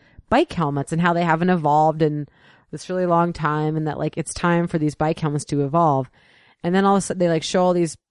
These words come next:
video, these pictures of these people, like, crashing with bike helmets and how they're just, like, not efficient. And then they, like, talk about kinda, like, that they're, you know, evolving. And all of a sudden they have this video of this person and they just have this big, like, collar around their neck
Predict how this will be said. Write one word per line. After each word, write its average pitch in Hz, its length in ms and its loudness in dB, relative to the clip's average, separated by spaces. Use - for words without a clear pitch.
video, 165 360 0
these 165 220 -4
pictures 165 360 -4
of 160 60 2
these 151 160 0
people, 175 160 0
like, 143 180 -2
crashing 190 460 2
with 151 160 -6
bike 185 240 -6
helmets 170 400 -2
and 156 100 -4
how 151 120 0
they're 151 120 2
just, 139 160 -6
like, 147 160 -4
not 156 380 2
efficient. 151 580 -2
And 175 220 0
then 175 120 2
they, 175 120 2
like, 160 200 -2
talk 180 220 -2
about 160 180 -2
kinda, 151 220 -4
like, 139 180 -6
that 135 120 -10
they're, 135 260 -6
you - 100 -16
know, 135 140 -8
evolving. 196 520 2
And 170 80 -2
all 170 80 -2
of 175 60 -2
a 180 40 -2
sudden 170 220 -4
they 175 80 -2
have 170 140 0
this 151 140 -4
video 170 280 0
of 139 60 -2
this 143 140 -8
person 175 360 -2
and 147 80 -4
they 180 120 0
just 180 140 2
have 185 80 -4
this 170 120 -2
big, 175 240 -4
like, 151 160 -2
collar 214 560 2
around 143 340 -6
their 135 140 -8
neck 123 400 -12